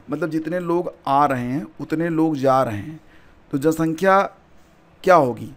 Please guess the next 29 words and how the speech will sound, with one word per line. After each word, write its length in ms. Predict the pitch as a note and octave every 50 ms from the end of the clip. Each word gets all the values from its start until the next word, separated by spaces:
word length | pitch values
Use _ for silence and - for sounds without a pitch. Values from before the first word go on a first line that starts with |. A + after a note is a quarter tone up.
| - -
शून्य 340 | - - - D3+ E3+ F3 F3+
होगी, 360 | F3 D#3+ D#3+ D3+ D#3+ F3+ G3+ - - _ - _ _ -
ऑप्शन 320 | C3 C3+ C3+ - D3 C#3
सी 180 | C3+ - D3 D#3
करेक्ट 360 | D#3 - D3 D3 C3+ - -
है। 100 | D3+ E3+ - _ - - _ _ - - - - - - - - -
भारतीय 320 | - D3 D3+ F3 F#3 A3 A#3+
तकनीकी 560 | - - G#3 - F#3+ G3 G3 E3 C#3+ - A3+
और 420 | - - - F3 F3+ F#3+ D#3 - -
आर्थिक 340 | E3 D#3 D3+ D#3 - G#3 F#3+
सहयोग 540 | - - D3+ C3+ C#3 D#3 D#3 D3 A#2 A2 - - _ _ _ _ _ -
आईटीईसी 680 | D#3+ F3 F#3+ F3+ - A3+ A3+ G#3+ - F3 E3+ - G3+ G3+
कार्यक्रम 440 | - E3 D3+ D3+ D3+ D#3 F3 F#3
का 140 | D#3+ F#3+ F#3+ E3+ - -
उद्देश्य 540 | D#3 D3+ C3 A#2+ A#2+ E3 F#3 G#3 F#3+ - C#3+
क्या 180 | - - B2 A#2
है? 200 | G#2+ G2+ G#2+ D3+ - _ _ - - - - - - -
तो 80 | D#3
दोस्तों 340 | D#3 F3+ F#3 F3 - G#3+ A3
इसका 320 | - D3+ F3+ - - F#3 F#3
जो 300 | F3 D#3+ F3+ F3+ - -
उद्देश्य 640 | D#3 C#3 B2 A#2+ A#2+ E3 F#3 G3 G3 - D#3+ D#3 D#3+
है 60 | F3+
क्या 200 | F#3 - D#3+ E3
होगा? 300 | D#3+ D#3 D3+ D3 F#3 A#3 - - - - - - - - - -
तकनीकी 400 | F3+ E3+ E3+ F3+ F#3+ F3 F3 A3
सहायता 460 | - F#3+ E3+ E3 E3 E3 - G3 G#3+
और 340 | - - - D3 D3+ E3 G#3
प्रशिक्षण, 540 | - D#3+ C#3 - D3 - - - E3 F#3